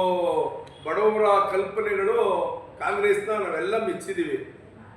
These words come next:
ಅದರಿಂದ ಈಗ ಕೋಮುವಾದಿ ಆರ್ ಎಸ್ ಎಸ್ ಪಕ್ಷನ ನಾವು ಯಾರು ಬೆಂಬಲಿಸಕ್ಕೆ ಹೋಗ-, ಹೋಗಲ್ಲ. ಜಾತಿ ಭೇದಗಳ ಇತ್ತೀಚೆಗೆ ಯಾಕೋ ಅದು ಪ್ರಬಲ ಕಮ್ಮಿ ಆಗ್ತಾ ಇದೆ. ಅದರಿಂದ, ಆ, ನಮ್ಗೆ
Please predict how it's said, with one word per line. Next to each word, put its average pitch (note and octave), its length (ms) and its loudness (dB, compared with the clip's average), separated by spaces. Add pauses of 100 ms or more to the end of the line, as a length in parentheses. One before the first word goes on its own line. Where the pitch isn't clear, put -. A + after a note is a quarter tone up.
(100)
ಅದರಿಂದ G#3+ 380 2 (160)
ಈಗ F#3+ 100 6 (680)
ಕೋಮುವಾದಿ G#3+ 520 4
ಆರ್ G3 280 4
ಎಸ್ G3+ 160 2
ಎಸ್ G3 180 0
ಪಕ್ಷನ F#4+ 400 -4
ನಾವು F#3+ 220 -2
ಯಾರು F3+ 200 2
ಬೆಂಬಲಿಸಕ್ಕೆ F3 560 -6
ಹೋಗ-, D#3 680 -10
ಹೋಗಲ್ಲ. E3+ 600 -4 (520)
ಜಾತಿ G#3+ 360 0
ಭೇದಗಳ A3 360 6
ಇತ್ತೀಚೆಗೆ G#3+ 800 0 (760)
ಯಾಕೋ G3 320 -2 (300)
ಅದು F3+ 320 -2 (580)
ಪ್ರಬಲ F#3 360 2
ಕಮ್ಮಿ F#3 340 0
ಆಗ್ತಾ G3 300 -2
ಇದೆ. C#3 400 -2 (720)
ಅದರಿಂದ, G#3 420 -2 (1120)
ಆ, B3 40 -6
ನಮ್ಗೆ A3+ 840 2